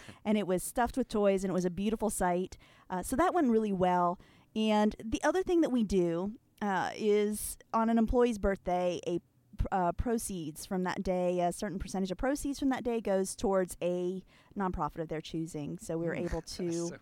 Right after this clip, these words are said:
Speaker 1: uh, do a
Speaker 2: cool.
Speaker 1: donation to Thistle Farms.
Speaker 2: I love that.
Speaker 1: So with all that going on, I thought Lance's idea was awesome. We were going to do a small,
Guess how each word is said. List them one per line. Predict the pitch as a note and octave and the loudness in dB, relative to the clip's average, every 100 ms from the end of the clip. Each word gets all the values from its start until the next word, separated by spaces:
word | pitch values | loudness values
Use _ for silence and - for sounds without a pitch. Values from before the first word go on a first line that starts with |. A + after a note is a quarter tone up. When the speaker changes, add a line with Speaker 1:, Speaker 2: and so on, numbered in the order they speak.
| - | -16
Speaker 1:
uh, | |
do | E3 | -16
a | |
Speaker 2:
cool. | D#3+ F3+ | -8 -6
Speaker 1:
donation | F3+ F#3+ E3+ F3+ F#3+ F3+ | -4 -2 -2 -4 -4 -6
to | - F3+ F3 E3+ | -4 -4 -2 -4
Thistle | E3 F3 E3 | -6 -8 -8
Farms. | - B3 A#3+ F#3 E3 - - | -2 0 2 2 -2 -8 -20
Speaker 2:
I | A2+ B2 | -20 -16
love | A#2 - | -16 -16
that. | A2 - | -18 0
Speaker 1:
So | C4 B3+ B3 - _ - | 6 8 6 2 _ 6
with | B3 - | 6 8
all | C#4 | 6
that | G#4 F4+ | 6 4
going | D4 C#4 | 6 6
on, | B3+ B3 A#3+ B3+ | 6 6 4 2
I | G#3 | 0
thought | G#3+ G3+ | 0 0
Lance's | G#3 A3+ A#3 | -2 -2 0
idea | A3+ G#3 F3+ | 0 2 0
was | E3+ | 2
awesome. | B3 D4 C4+ | 2 2 2
We | A3+ | 2
were | A3 B3+ | 4 2
going | C4 C#4 | 4 2
to | B3+ | 2
do | G#3 A#3 | 0 0
a | G#3 | 0
small, | A3+ G#3+ G#3+ G#3+ A3 | 0 2 4 4 2